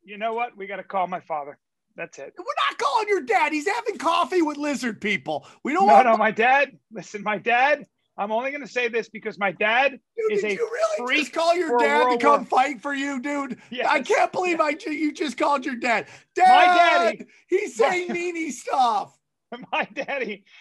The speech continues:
Speaker 1: is a, is a World War Two historian, and I'm not gonna stand for this.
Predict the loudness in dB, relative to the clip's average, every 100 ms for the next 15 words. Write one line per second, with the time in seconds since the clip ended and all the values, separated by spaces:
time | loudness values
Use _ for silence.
0 | -10 -8 -4 -2 -4 -8 _ -10 -6 -4
1 | -4 -2 2 2 2 0 -2 -2 -6 -8
2 | -6 -2 0 -2 -4 -10 -18 -4 -2 0
3 | 0 -2 -6 -2 -2 -4 -14 -18